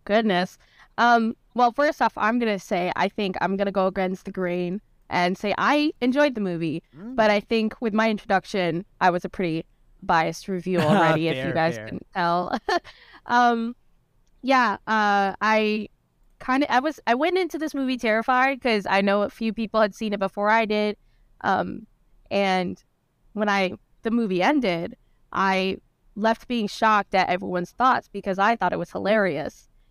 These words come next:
Speaker 1: You know, I thought it was a good time. I thought it was a great story of family. Um, and it was a great introductory chapter to Kang. Um,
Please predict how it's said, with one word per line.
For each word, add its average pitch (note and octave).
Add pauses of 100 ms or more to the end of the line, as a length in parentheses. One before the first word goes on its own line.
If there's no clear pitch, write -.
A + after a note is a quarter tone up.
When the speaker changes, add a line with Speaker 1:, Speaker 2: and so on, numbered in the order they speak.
Speaker 1:
You F#3+
know, F#3+
I G3
thought G#3
it F#3
was F3+
a F3+
good G3+
time. G#3
I F#3+
thought F#3+
it F#3+
was F3+
a F#3+
great -
story F#3+
of E3+
family. G3 (440)
Um, F3 (720)
and A3+
it -
was G#3+
a G#3+
great G#3 (160)
introductory G3+
chapter G#3
to G3
Kang. G3 (600)
Um, G3